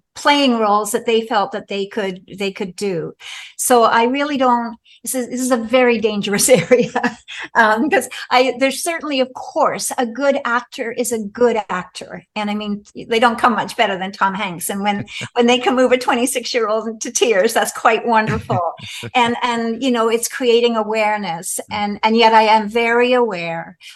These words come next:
Speaker 1: of the other side of the argument, which is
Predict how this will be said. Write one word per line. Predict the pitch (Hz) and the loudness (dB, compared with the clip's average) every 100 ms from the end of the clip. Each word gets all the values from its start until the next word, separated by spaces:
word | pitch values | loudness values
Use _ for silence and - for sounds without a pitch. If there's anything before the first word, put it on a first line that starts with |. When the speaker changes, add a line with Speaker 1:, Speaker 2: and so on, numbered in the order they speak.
| _ | _
Speaker 1:
of | 214 196 | -2 0
the | 196 | -2
other | - 208 220 | 0 0 0
side | - 196 185 | -2 -2 -2
of | 214 | -6
the | 220 220 | -8 -4
argument, | 170 170 - 180 156 - _ - - | -4 -4 -10 -12 -12 -14 _ -20 -12
which | 202 208 202 - - | -4 -2 -2 -6 -6
is | 214 190 190 185 | -4 -4 -4 -4